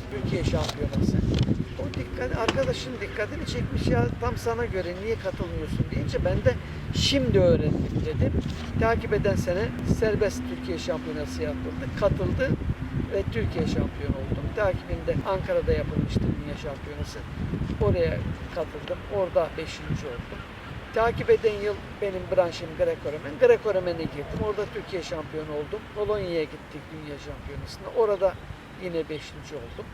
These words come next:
İşte iki bin on üçte, yani, her kat-, e, yapılan Türkiye şampiyonalarına katılıp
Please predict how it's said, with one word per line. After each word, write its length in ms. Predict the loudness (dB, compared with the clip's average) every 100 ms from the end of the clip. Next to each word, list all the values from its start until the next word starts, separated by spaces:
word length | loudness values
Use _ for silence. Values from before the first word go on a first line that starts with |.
| -16 -16 -16 -14
İşte 120 | -14 -12
iki 220 | -6 2
bin 100 | 6
on 160 | 8 6
üçte, 380 | 4 4 4 4 -6 -14 -14 -16 -16 -8 -4
yani, 160 | 0
her 160 | 2 2 0 -8
kat-, 340 | -2 -2 -2 -4
e, 40 | 0
yapılan 540 | 2 2 2 -2 -2 -4
Türkiye 320 | -8 -6 -6
şampiyonalarına 760 | -4 -6 -6 -6 -6 -8 -10 -8
katılıp 360 | -6 -6 -8